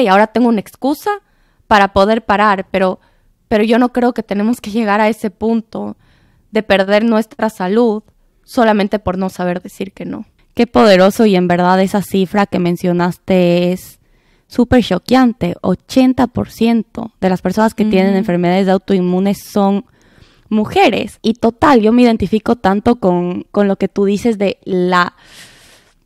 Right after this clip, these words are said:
Speaker 2: no sé, de lo difícil que se hace poner límites, y creo que esto nos pasa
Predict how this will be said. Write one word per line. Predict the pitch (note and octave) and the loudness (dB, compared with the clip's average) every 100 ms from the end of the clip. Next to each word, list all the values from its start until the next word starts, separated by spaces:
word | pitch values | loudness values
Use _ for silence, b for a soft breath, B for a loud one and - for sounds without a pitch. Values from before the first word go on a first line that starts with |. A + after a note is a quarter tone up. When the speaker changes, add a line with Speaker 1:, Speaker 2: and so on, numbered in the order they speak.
| _ _ _ - | _ _ _ -4
Speaker 2:
no | A3+ A#3 | -2 -2
sé, | - D4+ A#3+ | 0 2 4
de | F#3+ | 4
lo | G3 F#3+ | 4 2
difícil | G3 - A#3 G#3+ C4 A#3+ | 0 -2 -4 -2 -4 -2
que | G3+ | -2
se | G#3 | 0
hace | F#3 B3 | 0 0
poner | A#3 F#3+ F#3 G3 | -2 0 0 -2
límites, | G3+ F#3+ G#3 A#3+ B3 B3 A3+ - | -2 -2 -2 -4 0 0 0 -4
y | F#3+ | -4
creo | F#3+ G3+ | -2 0
que | G3 | -2
esto | - | -2
nos | G3+ F3+ | -2 -4
pasa | - F3+ F3 A#3 G#3 G3+ | -2 -2 0 -2 0 -2